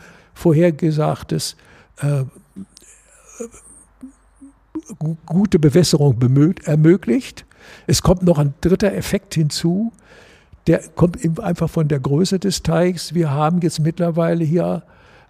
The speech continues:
äh, auf der Fläche des Teichs eine Wassermenge im Zugriff, die es uns erlaubt, äh, selbst bei extremer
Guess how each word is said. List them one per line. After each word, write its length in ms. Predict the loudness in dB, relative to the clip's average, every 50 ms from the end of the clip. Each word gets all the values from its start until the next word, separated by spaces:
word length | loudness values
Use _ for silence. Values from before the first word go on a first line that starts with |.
| _ _ -4
äh, 60 | -2
auf 440 | -2 -2 -4 -4 -4 -4 -4 -4 -2
der 280 | 0 2 2 2 0
Fläche 680 | -2 -6 -12 -4 -2 -2 -2 0 0 0 0 0 -2 -6 -12 _ _ _ _ _ _ _ _ _ _ _ -4
des 160 | -4 -2 -2
Teichs 400 | -2 0 0 0 -2 -4 -6 -8
eine 560 | -6 -4 -2 0 0 0 2 0 0 -2 -4 -6
Wassermenge 960 | -10 -4 -2 -2 0 0 0 0 2 2 2 2 2 2 2 2 0 0 -4 -8 -14 -20 _ _ _ _ _ _ _ _
im 280 | 2 2 2 2 0 -2 -6 -16 _ _ -12 -12 -8 -4
Zugriff, 680 | 0 0 2 2 2 4 4 4 4 2 -4 -14 -20 -20 _ _ _ _ _ _ _ _ _ _ _ _ _ _ 0
die 140 | 0 2
es 160 | 2 0 0 -2
uns 220 | -4 -4 -4 -2
erlaubt, 800 | -2 -2 -2 0 0 2 2 0 0 -2 -6 -14 -18 -18 -18 -20 _ -20 _ _ _ _ _ -20 -18 _
äh, 220 | -2 0 0 0 0 -4 -10 _ _ _ _ _ _ _ _ _ _ _ _ _ _ _ _
selbst 400 | 0 2 4 4 4 2 -2 -2 0
bei 220 | 0 2 2 0
extremer 960 | -2 -4 -6 -6 -8 -6 0 2 2 4 4 4 4 4 2 2 -2 -4